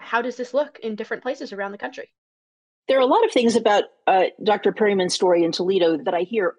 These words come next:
Speaker 2: over and over again in communities. And then there are some things that are a little bit different.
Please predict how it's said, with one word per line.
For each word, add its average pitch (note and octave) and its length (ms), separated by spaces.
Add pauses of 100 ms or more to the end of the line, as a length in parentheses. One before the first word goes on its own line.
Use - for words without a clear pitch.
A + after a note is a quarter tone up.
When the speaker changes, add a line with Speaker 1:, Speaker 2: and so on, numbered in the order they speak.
(140)
Speaker 2:
over F3+ 240
and E3 100
over D3 220
again C3+ 340
in D#3 120
communities. D3+ 480
And D#3 120
then A3 100
there A#3 120
are G#3+ 80
some G3+ 220
things F3+ 280
that E3 120
are D#3 80
a D3+ 60
little D#3+ 180
bit C#3+ 180
different. C#3 340